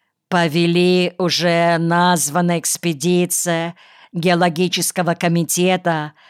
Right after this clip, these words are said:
под руководством Билибина и небольшой геоморфологический отряд Академии наук С С С Р,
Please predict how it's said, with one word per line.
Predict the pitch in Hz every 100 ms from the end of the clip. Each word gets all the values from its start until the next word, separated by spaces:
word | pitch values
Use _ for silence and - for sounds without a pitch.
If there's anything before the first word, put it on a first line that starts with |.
| - - _
под | 185 180
руководством | 180 185 170 180 180 - 160 170 170
Билибина | 151 170 160 185 190 180 170 160 156 151 _ _ _ _ _ _ -
и | 180 180
небольшой | 180 185 175 170 156 - 190 196 202 196 180 _ _ _ -
геоморфологический | 160 185 180 175 175 160 175 175 165 180 - 165 - 170
отряд | 156 170 175 185 202 208 -
Академии | - 170 170 151 160 196 196 190
наук | 165 160 165 170
С | 156 156
С | - -
С | -
Р, | 170 165 156